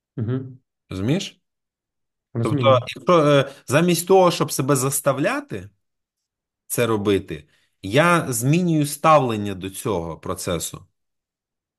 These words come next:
Speaker 2: Асоціації, я змінюю асоціації.
Speaker 1: Змінюється.
Speaker 2: Плюс, ну, оця розписка, і плюс я розумію, що якщо я не буду цього робити, то там, ну, будуть там п-, певні хвороби розвиватись, там, ну, і проче, проче.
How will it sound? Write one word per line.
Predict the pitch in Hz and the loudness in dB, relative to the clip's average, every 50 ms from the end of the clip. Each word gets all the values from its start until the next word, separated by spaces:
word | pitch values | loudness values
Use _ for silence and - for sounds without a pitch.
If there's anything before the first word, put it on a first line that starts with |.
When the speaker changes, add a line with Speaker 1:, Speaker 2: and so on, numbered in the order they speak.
| _ _ _ _ _ _ _ _ _ _ _ _ _ _ _ _ - | _ _ _ _ _ _ _ _ _ _ _ _ _ _ _ _ -4
Speaker 2:
Асоціації, | 123 117 - 147 143 - - 170 170 156 131 120 - - - 110 | -2 0 2 2 2 2 2 2 2 2 2 0 -2 -2 0 0
я | 107 | 0
змінюю | 104 110 135 147 147 139 135 131 | 2 2 2 4 4 4 2 0
асоціації. | 127 - 135 120 - - 139 123 107 92 - - - 85 82 - 101 _ _ _ _ _ _ | 0 -4 -6 -6 -4 -4 -2 -2 -4 -6 -8 -10 -14 -14 -16 -20 -20 _ _ _ _ _ _
Speaker 1:
Змінюється. | _ - 147 143 139 120 120 | _ -12 -12 -8 -6 -4 -2
Speaker 2:
Плюс, | - 196 - - - - - _ _ _ _ _ _ _ _ | -2 -2 -2 -4 -8 -10 -14 _ _ _ _ _ _ _ _
ну, | - 110 117 120 127 151 160 147 | -14 -12 -8 -4 0 2 2 2
оця | 123 117 - - 135 123 | 2 2 2 2 2 4
розписка, | 123 127 - - - 220 240 254 240 - - - 143 | 4 2 0 -4 -6 -8 -6 -6 -6 -6 -2 0 0
і | 135 127 | 0 0
плюс | 131 147 170 196 190 - | -2 -2 -4 -2 -2 0
я | 160 143 | 0 2
розумію, | 139 139 127 143 156 156 143 | 2 0 0 0 0 0 -2
що | 139 - 131 | -2 -4 -6
якщо | 123 - - | -6 -6 -4
я | 135 | -4
не | 127 127 | -4 -4
буду | 117 123 123 123 | -6 -6 -6 -6
цього | 117 - - 127 120 | -6 -6 -6 -4 -2
робити, | 123 143 160 233 254 247 254 160 | -2 -2 -2 -4 -4 -4 -6 -6
то | 147 - - 120 117 113 110 110 113 | -6 -4 -4 -2 -2 -2 -2 -4 -4
там, | 107 - - 110 107 104 98 95 98 113 | -6 -6 -4 -4 -4 -2 -4 -4 -6 -6
ну, | 156 190 | -8 -8
будуть | 151 104 117 120 113 98 82 - | -8 -6 -6 -4 -4 -4 -6 -6
там | - 82 82 80 | -10 -10 -10 -10
п-, | - - - | -12 -16 -14
певні | - - 101 90 87 87 80 | -8 -4 -2 -2 -2 -2 -4
хвороби | - - 123 156 208 214 190 131 120 | -2 0 0 2 2 2 2 2 0
розвиватись, | 117 107 98 98 98 98 98 98 92 90 - 90 87 - | 0 0 0 -2 -2 0 0 0 0 -2 -4 -10 -14 -14
там, | - 80 80 78 73 73 - - _ _ - | -14 -14 -12 -12 -12 -12 -14 -18 _ _ -12
ну, | 123 117 | -12 -10
і | 90 | -8
проче, | 92 92 92 85 - - - | -6 -4 -4 -4 -6 -8 -12
проче. | - - - - - - - - - | -12 -10 -12 -12 -12 -12 -16 -18 -20